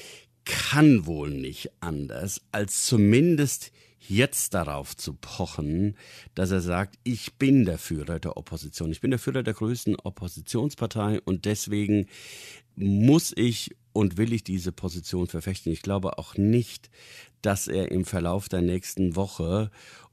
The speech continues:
und in den nächsten Wochen, zuerst mal muss das Misstrauensvotum gelingen, dann hat man zwei Wochen Zeit, eine eigene Regierung zu bilden. Dass es vielleicht in diesen zwei Wochen dann zu bewegen, äh, kommen könnte,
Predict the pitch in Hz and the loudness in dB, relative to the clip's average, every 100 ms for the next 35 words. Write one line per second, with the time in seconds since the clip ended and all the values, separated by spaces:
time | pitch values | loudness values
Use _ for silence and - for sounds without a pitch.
0 | _ 113 104 104 107 92 95 95 98 101 | _ 2 2 2 2 2 2 4 4 2
1 | - - 98 92 90 82 - - 131 117 | -2 0 2 4 2 -2 -4 2 6 6
2 | 78 78 - - 156 - 127 120 120 117 | 4 0 -4 2 2 4 4 4 4 0
3 | 104 117 143 - 98 92 85 92 87 92 | 4 6 6 4 2 2 0 -2 -2 0
4 | 87 85 90 98 92 87 90 92 - 98 | 0 0 2 4 4 4 2 0 0 2
5 | - 110 120 123 107 101 92 82 - 92 | 2 4 4 4 2 0 -2 -2 -2 0
6 | 92 69 82 78 87 82 78 73 73 82 | 0 -2 -2 -2 -4 -4 -4 -6 -10 -8
7 | 80 78 - 82 78 80 - - - - | -8 -8 -8 -10 -8 -8 -10 -14 -18 -10
8 | - 107 117 - 117 127 - 113 120 110 | -4 0 0 2 4 2 2 2 4 4
9 | 101 - 117 127 123 123 120 92 87 87 | 2 2 4 4 4 4 4 4 2 -2
10 | 90 87 101 113 98 90 85 90 85 98 | -4 -2 0 2 2 0 -4 -4 -4 -8
11 | - 95 85 - - 135 117 92 - 139 | -4 -2 -4 -6 0 4 6 4 4 6
12 | 143 - 117 | 6 4 2